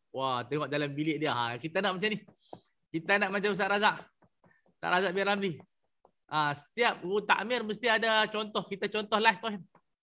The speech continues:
Duduk dalam bilik tu ada kitab. Duduk bertapa kat situ. Dia jadi sauma'ah. Jadi rahib di situ. Jadi sebelum mengajar maghrib,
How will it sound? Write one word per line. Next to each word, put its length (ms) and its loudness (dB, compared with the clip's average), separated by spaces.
Duduk 160 4
dalam 300 2
bilik 260 2
tu 80 0
ada 160 2
kitab. 320 0
Duduk 240 0
bertapa 240 2
kat 160 -4
situ. 100 -6
Dia 80 -2
jadi 180 0
sauma'ah. 540 0
Jadi 300 0
rahib 320 4
di 80 -4
situ. 260 -6
Jadi 220 -4
sebelum 400 -2
mengajar 560 2
maghrib, 400 -2